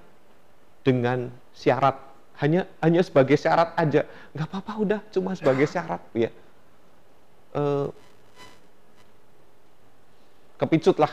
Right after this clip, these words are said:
dia, ya. Keluarga itu, lalu dia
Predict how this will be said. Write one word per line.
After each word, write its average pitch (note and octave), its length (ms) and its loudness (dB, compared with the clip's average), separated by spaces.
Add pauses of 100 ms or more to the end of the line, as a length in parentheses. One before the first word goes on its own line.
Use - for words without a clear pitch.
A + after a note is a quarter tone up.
dia, A2 240 2 (320)
ya. G2+ 160 -10 (560)
Keluarga A#2+ 320 2
itu, C3+ 320 4
lalu C3+ 440 4
dia C3 200 4